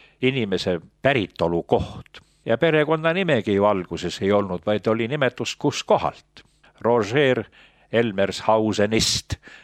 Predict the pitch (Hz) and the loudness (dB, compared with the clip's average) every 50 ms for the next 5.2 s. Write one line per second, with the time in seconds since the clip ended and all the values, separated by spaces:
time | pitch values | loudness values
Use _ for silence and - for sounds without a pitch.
0 | _ - 107 123 127 113 107 110 107 - - - - 117 120 120 113 98 110 104 | _ -2 0 2 2 2 0 -2 -4 -4 -8 -6 -2 0 0 0 0 0 -2 -2
1 | - - - - - - - - - - - - - - - _ _ _ _ _ | -2 -4 -8 -10 -12 -18 -18 -18 -20 -20 -20 -20 -20 -20 -20 _ _ _ _ _
2 | - 131 165 165 147 - - - 151 143 143 131 - - - - - 185 - - | -2 0 0 0 0 0 0 0 2 2 2 0 0 -2 -2 0 0 0 0 0
3 | - - 170 151 110 78 - _ - 82 78 80 - - _ _ _ - - - | -2 0 0 0 0 -2 -4 _ -10 -10 -8 -8 -10 -14 _ _ _ -20 -20 -20
4 | - - - - 113 - 190 226 220 - - 175 160 160 160 156 196 202 - - | -20 -10 -4 -4 0 2 2 2 2 2 2 2 2 2 2 2 2 0 0 -2
5 | - _ - - | -8 _ -20 -20